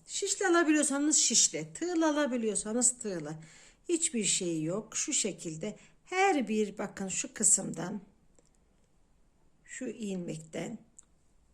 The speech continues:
içinden alacağım. Her boşluğuma gireceğim ve alacağım.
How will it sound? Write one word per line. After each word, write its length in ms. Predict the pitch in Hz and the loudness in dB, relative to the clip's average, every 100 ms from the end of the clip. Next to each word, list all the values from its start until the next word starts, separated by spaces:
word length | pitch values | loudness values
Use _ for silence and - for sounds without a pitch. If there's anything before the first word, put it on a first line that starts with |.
| - - - | -14 -14 -8
içinden 480 | 302 233 233 180 196 - - _ _ _ - | -2 2 2 0 -6 -8 -20 _ _ _ -8
alacağım. 520 | 196 165 - 156 143 - - _ _ _ _ _ _ _ _ _ _ _ _ _ _ _ _ _ _ _ _ | -6 -2 -4 -4 -8 -16 -20 _ _ _ _ _ _ _ _ _ _ _ _ _ _ _ _ _ _ _ _
Her 320 | - 269 170 156 | -4 -4 -4 -8
boşluğuma 680 | 170 - 196 165 160 190 214 - _ _ _ _ _ _ _ _ _ _ _ | -8 -8 -8 -8 -6 -6 -8 -14 _ _ _ _ _ _ _ _ _ _ _
gireceğim 680 | 220 208 160 - 170 190 214 - _ _ - | -4 -2 -2 -4 -2 -4 -6 -10 _ _ -8
ve 120 | 208 | -6
alacağım. 440 | 180 156 - 135 | -6 -4 -4 -4